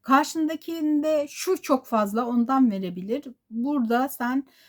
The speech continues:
e, şu, sende bu çok fazladır, ondan verebilirsin. Burada kalp kırıklığı hikayesi de olduğu için yani,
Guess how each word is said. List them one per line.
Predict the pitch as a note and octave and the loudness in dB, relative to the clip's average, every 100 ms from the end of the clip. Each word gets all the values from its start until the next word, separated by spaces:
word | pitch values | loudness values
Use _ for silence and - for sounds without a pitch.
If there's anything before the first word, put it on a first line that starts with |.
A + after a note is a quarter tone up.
| _ - | _ -10
e, | G3 | -10
şu, | - | -10
sende | - C4 C4 C4 B3+ | -4 0 2 2 0
bu | C4+ | -2
çok | A#3 G3 | -4 -6
fazladır, | - F#3+ G3 G#3 | -6 -6 -6 -6
ondan | B3+ G#3+ G3+ A3 A3 | -4 -2 0 0 0
verebilirsin. | F3+ E3 D#3+ D#3 - - G#3+ B3+ C4+ | -2 -6 -8 -10 -10 -10 -6 -6 -4
Burada | A3 B3 C4+ C4 | -2 0 0 -4
kalp | C#4+ C4+ | -4 -4
kırıklığı | - B3+ C4 C4 | -6 -10 -6 -2
hikayesi | C4 - C4 B3+ B3 - - | 0 -2 -4 -2 -4 -6 -12
de | B3 | -8
olduğu | B3 C4 D4 D4+ | -4 -4 -4 -6
için | B3 - F#3 F#3 _ _ _ _ _ _ _ _ _ _ - | -6 -8 -14 -14 _ _ _ _ _ _ _ _ _ _ -8
yani, | A#3+ A#3+ C#4 C#4 C4 C4 C4 | -2 2 4 6 4 4 -2